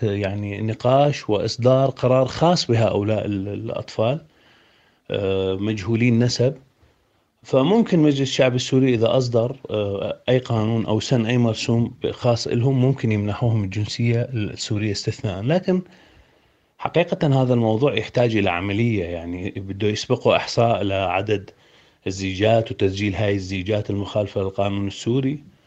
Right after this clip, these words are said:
وبده يسبقه إحصاء لهؤلاء الأطفال بالمناطق اللي، اللي تم فيها. ولازم تثبت المحاكم الشرعية من إنه هذا ال-، الطفل لهاي الأم ونتج عنه زواج. فالموضوع م-، يعني ما هو، ما هو موضوع بسيط.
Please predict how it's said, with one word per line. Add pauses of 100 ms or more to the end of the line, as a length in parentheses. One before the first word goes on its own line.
(400)
وبده (180)
يسبقه
إحصاء
لهؤلاء
الأطفال (380)
بالمناطق
اللي، (540)
اللي
تم
فيها. (320)
ولازم
تثبت
المحاكم
الشرعية (540)
من
إنه
هذا
ال-،
الطفل
لهاي
الأم
ونتج
عنه
زواج.
فالموضوع
م-،
يعني
ما
هو،
ما
هو
موضوع
بسيط.